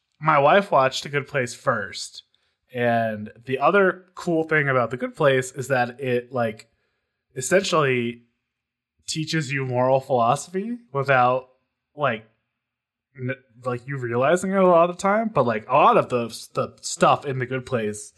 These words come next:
is straight up just, like, thought experiments from moral philosophy. And the entire first season is, if you, like, I, if you did, took philosophy classes or something, you would recognize it as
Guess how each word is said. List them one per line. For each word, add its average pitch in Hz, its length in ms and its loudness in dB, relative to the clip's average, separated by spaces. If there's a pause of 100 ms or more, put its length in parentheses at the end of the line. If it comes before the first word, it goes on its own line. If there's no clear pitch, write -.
(480)
is 131 180 -2
straight 151 320 2
up 131 240 2
just, - 200 -8
like, 120 240 0 (360)
thought 123 300 2
experiments 113 720 -6
from 107 640 -6
moral 117 280 -2
philosophy. 117 720 -4 (420)
And 120 520 0 (100)
the 131 120 -8
entire 208 420 4
first 139 320 2
season 117 640 -6 (720)
is, 135 500 0
if 131 200 -8
you, 180 720 -4 (560)
like, 131 200 0
I, 135 200 4
if 135 220 -6
you 139 300 -10
did, 139 160 0
took - 180 -2
philosophy 151 480 0
classes 127 460 0
or 120 60 -8
something, 120 540 -8
you 127 140 -12
would 127 380 -8
recognize 127 600 -4
it 113 240 -8
as 120 720 -2